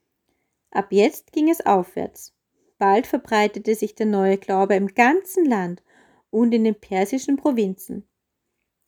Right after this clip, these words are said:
Am Ende von Zarathustras irdischem Leben war sein Name weit über das Gebiet Persiens hinaus bekannt geworden.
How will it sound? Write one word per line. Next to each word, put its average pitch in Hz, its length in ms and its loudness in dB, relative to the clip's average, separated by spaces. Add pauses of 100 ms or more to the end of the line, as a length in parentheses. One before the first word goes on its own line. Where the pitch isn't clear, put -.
(120)
Am 214 220 -6
Ende 311 320 4
von 202 260 -4
Zarathustras 202 880 -6
irdischem 214 460 -2
Leben 196 500 2
war 208 160 4
sein 196 260 -4
Name 196 560 2
weit 233 440 4
über 233 160 -2
das 233 200 -4
Gebiet 202 440 -14
Persiens 196 580 -2
hinaus 190 400 -4
bekannt 208 580 -6
geworden. 180 520 -6